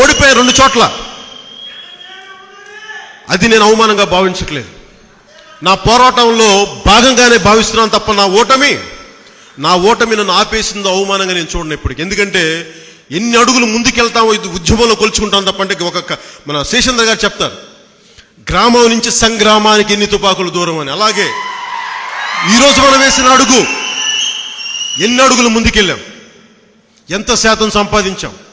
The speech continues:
ఎంత పోరాట పటిమ నేర్చుకున్నాం. ఈ రోజున మాట్లాడిన యువత అంతా ఇక్కడ ఎవరికి అనుభవాలు ఉన్నాయి, వాళ్ళ నా బంధువుల వాళ్ళు. నేను ఈ రోజున వాళ్ళందరినీ ఒకటే కోరుకుంటున్నా, మీరు ఏదైనా చేయండి, ప్రజలను మటుకు మోసం చేయకండి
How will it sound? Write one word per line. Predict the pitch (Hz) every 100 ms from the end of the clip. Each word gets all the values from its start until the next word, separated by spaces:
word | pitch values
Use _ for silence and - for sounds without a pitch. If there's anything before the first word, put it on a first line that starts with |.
| _ _ _ _ _ _ 127
ఎంత | 190 214
పోరాట | 220 - 220 233 -
పటిమ | 285 - 214
నేర్చుకున్నాం. | 214 214 - 196 156 - - - _ _ _ _ _ _ -
ఈ | 190
రోజున | 226 220 202 196
మాట్లాడిన | 220 202 208 202 190
యువత | 202 202
అంతా | 196 185
ఇక్కడ | 185 180 147 - - - _ _ _ _ _ _ _ _
ఎవరికి | 135 185 185
అనుభవాలు | 208 202 208
ఉన్నాయి, | 196 202 208 - - -
వాళ్ళ | 147 147
నా | 156
బంధువుల | 185 214 196
వాళ్ళు. | 196 196 226 - - - - _ _ _ _ _ _ _ _ _
నేను | 156 160
ఈ | 175
రోజున | 185 196
వాళ్ళందరినీ | 180 190 196
ఒకటే | 196 196
కోరుకుంటున్నా, | 185 180 170 160 107 - - _ _ _ _ _ 131
మీరు | 160 147 170
ఏదైనా | 202 196 -
చేయండి, | 160 104 - - - - _ _ _ _ _ _ _ _ _ _ _ _ _ _ _ _ _ _ _ _ _
ప్రజలను | 151 151 190
మటుకు | 175 165 131
మోసం | 123 127
చేయకండి | 107 92 82 65